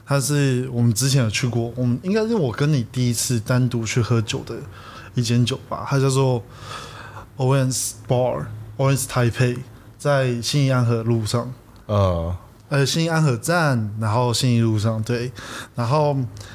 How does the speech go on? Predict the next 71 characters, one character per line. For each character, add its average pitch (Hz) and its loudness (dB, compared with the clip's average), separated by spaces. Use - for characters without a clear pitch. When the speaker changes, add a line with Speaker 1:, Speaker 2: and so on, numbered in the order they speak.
Speaker 1:
它 185 0
是 202 0
一 - -8
个 156 2
蛮 117 0
酷 143 0
的 131 4
酒 117 -6
吧， 120 -2
我 120 2
不 110 -2
知-， 110 -6
不 - -10
知 123 2
道 135 4
你 117 2
还 110 4
记 120 0
不 107 0
记 110 -2
得， 123 -2
它 123 2
是 127 -2
在 131 4
一 139 -4
个 123 2
咖 135 -2
啡 131 0
馆 120 -2
的 131 -6
里 120 2
面， 127 2
而 127 -4
且 135 2
那 151 2
个 156 0
咖 190 0
啡 190 -2
馆 143 2
是 127 0
一 - -2
个 120 2
路 131 2
面 127 4
的 117 -4
咖 120 -2
啡 113 2
馆， 117 -2
然 107 0
后 123 2
你 123 4
基 196 -2
本 139 2
上 135 2
是 131 2
不 123 -2
知 120 0
道 120 2
这 123 0
里 113 2
面 113 4
有 110 2
酒 113 -6
吧， 123 -4
除 123 -2
非 127 2
你 120 4
是 113 2
有 135 2
没 123 4
有 120 2